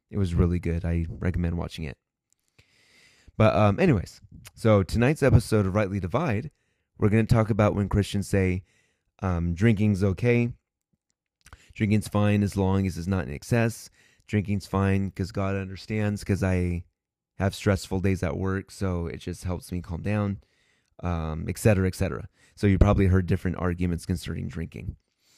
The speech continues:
But, um, where I can't go over all the scriptures concerning drinking in one episode. I'll have to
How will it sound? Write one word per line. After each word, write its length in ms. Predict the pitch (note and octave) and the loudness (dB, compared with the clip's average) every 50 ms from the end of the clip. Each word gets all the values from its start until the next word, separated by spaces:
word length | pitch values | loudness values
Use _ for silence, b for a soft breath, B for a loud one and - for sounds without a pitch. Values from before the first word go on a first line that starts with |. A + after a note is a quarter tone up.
| b b b b b b b b b b b b b | b b b b b b b b b b b b b
But, 260 | A2 A#2 A2 A2 - | 2 4 4 4 4
um, 680 | - A2+ A2 G#2 G2+ F#2+ F#2+ F#2 F2+ - - - - - - - - _ _ _ _ _ _ _ _ _ _ _ _ _ _ _ _ _ _ - | 4 4 4 4 4 4 2 -2 -4 -6 -10 -14 -20 -20 -20 -20 -20 _ _ _ _ _ _ _ _ _ _ _ _ _ _ _ _ _ _ -2
where 200 | A2 B2 B2 - | 0 2 2 4
I 140 | - A#2+ | 4 2
can't 260 | A#2+ - C#3 C3+ A2+ G#2+ | 4 4 4 2 4 4
go 200 | A#2 A#2+ A#2 A2+ | 4 4 6 6
over 400 | A2+ G2 A2 G#2+ G#2+ G#2 G#2 - - | 4 4 4 2 2 2 0 -2 0
all 200 | - G2+ G#2 G#2 | 2 4 4 4
the 100 | F#2 G2+ | 4 2
scriptures 760 | F#2 - - - G2 - - - G2 F#2+ F#2 F#2 E2+ - - | -2 -2 0 0 0 0 0 -2 -2 -2 -2 -2 -4 -8 -8
concerning 400 | - G2 F2+ - G2+ G2 F#2+ F#2+ | -8 -6 -4 -2 -2 0 0 0
drinking 500 | E2+ F2 F#2+ F#2+ E2+ - F#2 F2+ F2+ F2+ | -2 -2 -2 -2 -2 -4 -6 -4 -4 -2
in 240 | F2+ F2 E2+ E2+ E2+ | -4 -4 -4 -4 -4
one 160 | F2+ F#2 F2 | -2 -2 -2
episode. 440 | E2+ E2 - F#2 E2 F#2 E2+ F2+ F2 | -2 -4 -6 -8 -8 -6 -6 -6 -4
I'll 80 | F2+ | -6
have 140 | F2+ F2 - | -6 -6 -6
to 300 | - F2 F2 E2 D#2+ - | -6 -6 -4 -4 -6 -8